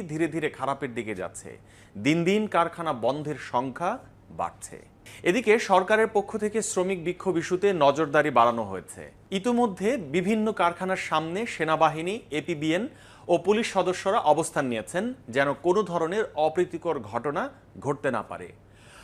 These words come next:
পাশাপাশি শ্রমিক ও মালিকদের মধ্যে সমঝোতার জন্য আলোচনা চলছে। অন্তর্বর্তীকালীন সরকারের পক্ষ থেকে বলা হয়েছে, শ্রমিকদের সর্বনিম্ন মজুরি বাড়ানোর বিষয়টি তারা বিবেচনা করবেন।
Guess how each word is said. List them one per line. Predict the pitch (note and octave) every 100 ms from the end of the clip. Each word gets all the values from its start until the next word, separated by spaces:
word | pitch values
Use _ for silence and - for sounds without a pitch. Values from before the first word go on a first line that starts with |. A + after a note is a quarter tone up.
| - F3+
পাশাপাশি | F3+ B3+ B3 - A3+ A#3+
শ্রমিক | - F#3+ G#3+ A#3+
ও | G#3+ E3+
মালিকদের | F3 F#3+ G3+ G3
মধ্যে | F#3+ A3 G#3+
সমঝোতার | F3+ F3+ F#3 F#3+ F#3+ D#3+
জন্য | F#3+ G3 F#3+ G#3+
আলোচনা | D3 D3+ C3+ A#2
চলছে। | A2 G2+ - F2 D2+ - - - - -
অন্তর্বর্তীকালীন | C3 D3 F3 E3+ E3+ D#3+ D#3 D3+ -
সরকারের | B2+ C3 C#3 C#3
পক্ষ | C3+ C#3+
থেকে | C#3 B2 A2
বলা | C3 D3
হয়েছে, | D3+ - C#4 - - - - -
শ্রমিকদের | F#3+ G3+ F#3 G#3+ -
সর্বনিম্ন | F3+ F3+ F#3 G#3 G#3+ G#3+ F3
মজুরি | D#3+ E3 F#3+ E3+
বাড়ানোর | E3+ F3 D#3+ C3+
বিষয়টি | - E3 E3 F#3
তারা | D3 B2+
বিবেচনা | C3+ C3+ C3 A2+
করবেন। | G2+ F2 E2+